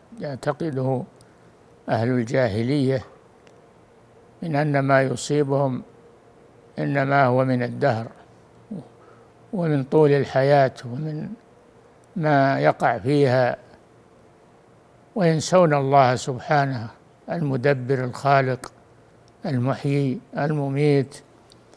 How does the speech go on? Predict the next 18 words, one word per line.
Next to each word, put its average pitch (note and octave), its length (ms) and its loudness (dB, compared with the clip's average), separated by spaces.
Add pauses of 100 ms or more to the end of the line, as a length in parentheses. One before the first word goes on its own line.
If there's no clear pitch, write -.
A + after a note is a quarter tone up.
(1200)
ينسون E3 440 2
الله C#3 440 2
جل B2 320 -2
وعلا. A2+ 500 -2 (2250)
ومعنى D#3+ 1080 2
قوله: C#3+ 720 2
"أنا C#3+ 120 0
الدهر"، D3 400 4 (140)
ليس A#3+ 280 -4
الدهر C3+ 400 4
من C3 160 -4
أسماء C3+ 440 -4
الله، C3 260 -4 (800)
لأن D#3 260 0
الرسول D3+ 420 -2
بينه، D3 720 2 (840)
بيّن D#3+ 400 2
ذلك C#3 460 2